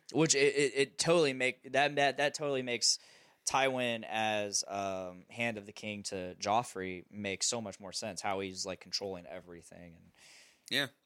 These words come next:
Speaker 1: let
Speaker 2: Well
Speaker 1: just let Joffrey be king by proxy, you know, and then just, and Tywin's like, "All right, you go do your king thing, you know, relish in all of the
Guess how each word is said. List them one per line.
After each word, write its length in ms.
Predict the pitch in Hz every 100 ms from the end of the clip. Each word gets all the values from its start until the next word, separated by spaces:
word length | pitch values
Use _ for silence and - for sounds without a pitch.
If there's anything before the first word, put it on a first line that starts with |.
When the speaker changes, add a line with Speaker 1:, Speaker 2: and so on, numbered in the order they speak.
| -
Speaker 1:
let 260 | 113 107 87
Speaker 2:
Well 100 | 165
Speaker 1:
just 80 | - 123 147
let 240 | 156 151
Joffrey 460 | 156 147 147 147 135
be 140 | 151
king 580 | - 143 131 127 127 135 _ _ _ _ -
by 200 | 127 123
proxy, 800 | - 120 117 - - 107 110 123 _
you 200 | 123 123
know, 400 | 120 117 120 127 - - _ _ -
and 160 | 127 127
then 400 | 127 123 120 123
just, 280 | 123 117
and 320 | 139 120 117 110
Tywin's 300 | 120 117 110
like, 140 | 107
"All 80 | 98
right, 320 | 127 104 90 - _ _ _ -
you 180 | 139 180
go 140 | 185
do 100 | 160
your 260 | 160 139 117
king 400 | - 143 123 107
thing, 420 | - 104 101 101
you 100 | 101
know, 320 | 101 98 98 -
relish 580 | 107 113 120 120 113 117
in 160 | 110
all 400 | 95 107 110 110
of 140 | 104 98
the 280 | 101 98